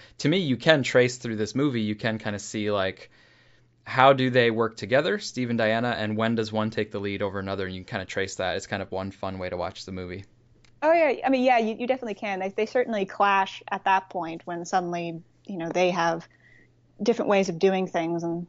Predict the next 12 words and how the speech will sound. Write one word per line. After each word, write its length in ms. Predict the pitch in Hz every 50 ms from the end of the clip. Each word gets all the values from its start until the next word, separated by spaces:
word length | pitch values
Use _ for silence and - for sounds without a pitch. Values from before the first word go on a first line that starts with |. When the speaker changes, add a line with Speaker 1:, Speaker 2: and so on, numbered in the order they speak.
| - -
Speaker 2:
that's 260 | - 180 170 170 -
inevitably 420 | 175 180 180 185 185 180 180 170
going 220 | 170 170 170 170 170
to 60 | -
clash. 540 | - - - 196 175 175 175 180 - - - - - - - - _ _ -
Uh, 240 | 190 175 170 160 - -
I 100 | - 262
just 160 | 294 262 -
kinda 160 | - 226 220
feel 180 | - 214 196 190
like 220 | 190 185 185 -
she 420 | - - 220 214 208 202 202 208